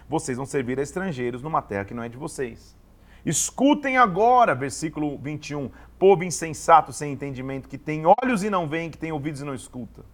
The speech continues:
Vocês vão temer a mim", diz o Senhor. "Este povo é de coração rebelde, contumaz, estão rebelados." Eles não estão temendo ao Senhor. Versículo vinte e cinco, "As vossas iniquidades, eh, desviam essas coisas, os vossos pecados se afastam do bem.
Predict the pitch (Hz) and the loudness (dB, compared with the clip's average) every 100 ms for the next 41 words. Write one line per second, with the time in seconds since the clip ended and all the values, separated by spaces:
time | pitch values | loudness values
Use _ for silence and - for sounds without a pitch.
0 | - - - 180 254 262 240 240 240 233 | -20 -8 2 4 4 4 4 2 2 4
1 | 226 226 320 294 196 - 170 156 127 - | 4 4 2 2 0 -4 -4 -4 -4 -6
2 | - - - - 156 - 135 - 143 135 | -16 -20 -8 0 2 0 -8 -4 -2 -2
3 | 131 - 135 127 135 139 156 127 113 113 | -4 -2 -2 -2 -6 -6 -8 -2 2 2
4 | 117 117 - - - 156 156 139 117 110 | 0 -8 -16 -20 -4 -4 -4 -4 -2 0
5 | 107 - - - 127 117 - 135 139 135 | 0 -6 -18 -10 -8 -8 -4 0 0 -2
6 | - - - 127 127 127 127 131 120 117 | -14 -20 -10 -6 -2 6 8 8 8 0
7 | 92 - - - - 117 101 127 143 151 | -2 -10 -20 -20 -8 -6 -4 -6 -6 -6
8 | 147 139 135 143 143 139 127 120 117 - | -4 -4 -4 -6 -6 -8 -4 -2 -2 -6
9 | - - - _ _ - - 110 139 127 | -20 -20 -20 _ _ -12 -6 -4 -4 -4
10 | 117 113 - 131 120 - - - 117 101 | -6 -8 -10 -12 -12 -18 -8 2 2 2
11 | 143 - 143 - 120 131 135 - - - | -2 -4 -10 -8 2 2 2 -4 -20 -20
12 | - - 90 110 113 120 147 135 131 - | -12 -6 -4 -4 -4 -4 -4 -4 -6 -6
13 | 127 123 110 135 - 147 127 147 156 - | -6 -6 -4 -4 -4 -4 4 8 6 4
14 | 151 - 175 175 185 180 202 208 151 | -2 4 4 4 0 2 2 0 -2